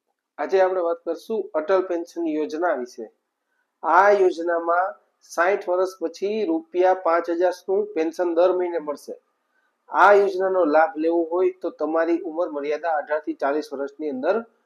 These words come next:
હોવી જોઈએ. સંપૂર્ણ વિગત, કયા કયા ડોક્યુમેન્ટ જોઈએ અને અરજી કઈ જગ્યાએ કરવી, સંપૂર્ણ વિગત આપણે આ વીડિયોમાં જોઈશું.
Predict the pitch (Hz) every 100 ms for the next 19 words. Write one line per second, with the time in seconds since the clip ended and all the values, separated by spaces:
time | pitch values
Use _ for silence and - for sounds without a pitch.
0 | _ 165 196 165 143 127 113 _ _ _
1 | _ - 170 202 - 214 214 185 185 208
2 | 208 _ _ - 165 165 170 156 156 190
3 | 185 180 165 175 196 196 - 156 147 147
4 | 131 151 165 170 147 151 170 165 165 175
5 | 190 190 151 170 165 139 143 170 151 151
6 | 147 139 143 156 151 135 143 147 214